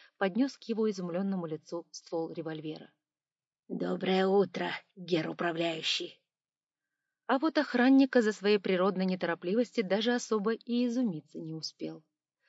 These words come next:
Тютин, как только влетел в здание кассы, первым делом, не дав ему даже обратиться и посмотреть, что это за шум,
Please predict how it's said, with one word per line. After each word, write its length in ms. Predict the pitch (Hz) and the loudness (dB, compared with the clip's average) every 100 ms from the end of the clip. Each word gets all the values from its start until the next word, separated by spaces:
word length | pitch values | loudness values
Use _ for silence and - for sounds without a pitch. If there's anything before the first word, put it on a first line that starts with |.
| _ _ _ | _ _ _
Тютин, 360 | - 254 220 165 | 0 0 0 -2
как 160 | 190 - | -2 0
только 300 | 226 196 185 | 0 0 -2
влетел 320 | 190 214 214 | 0 0 0
в 60 | |
здание 440 | 185 175 202 185 175 | 0 0 0 -2 -4
кассы, 460 | 165 185 - 240 - _ _ _ | -6 -6 -6 -10 -10 _ _ _
первым 360 | - 226 202 202 | 4 4 4 2
делом, 360 | 196 220 220 - | 2 2 0 -2
не 180 | 202 208 | -2 0
дав 220 | 185 196 | -2 -2
ему 200 | 190 180 | -2 -2
даже 240 | 175 185 180 | 0 0 0
обратиться 560 | 170 175 180 190 - | 0 -2 -4 -8 -8
и 20 | |
посмотреть, 540 | 170 180 185 175 190 185 | -8 -6 -6 -4 -4 -4
что 200 | - 180 | -4 -6
это 180 | 175 160 | -6 -6
за 140 | 170 | -4
шум, 280 | - 262 | 0 0